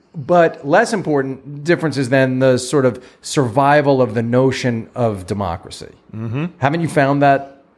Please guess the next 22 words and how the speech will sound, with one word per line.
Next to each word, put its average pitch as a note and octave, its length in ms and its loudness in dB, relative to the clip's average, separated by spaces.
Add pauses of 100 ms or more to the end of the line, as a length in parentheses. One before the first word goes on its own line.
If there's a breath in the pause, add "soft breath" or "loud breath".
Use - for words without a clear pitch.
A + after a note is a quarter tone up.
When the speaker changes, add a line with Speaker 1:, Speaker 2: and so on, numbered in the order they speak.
Speaker 1:
to C3 80 -4
begin A#2+ 380 0
to B2 60 -2
be A#2+ 120 -2
the A2+ 100 -8
case? B2 500 -8
Speaker 2:
Yeah, G#3 440 2
though D#3 260 2
it, E3 240 -2
there's D#3 220 2
a C#3 40 0
tension F#3 480 0
in G2 120 -2
it - 180 -14
because C3+ 480 2
on C3 260 -4
one G3 180 2
hand, C#3 480 2
you D3+ 80 4
know, A#2+ 240 0
uh, C#3 120 -14 (260)
uh, - 220 -14